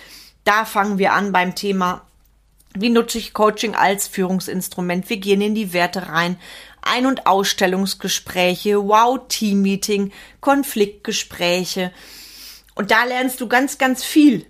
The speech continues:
in der Theorie. Und in der Praxis machen wir das natürlich gemeinsam.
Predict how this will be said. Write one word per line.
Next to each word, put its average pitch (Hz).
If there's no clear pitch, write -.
in 233
der 214
Theorie. 214
Und 180
in 190
der 185
Praxis 208
machen 226
wir 220
das 220
natürlich 214
gemeinsam. 202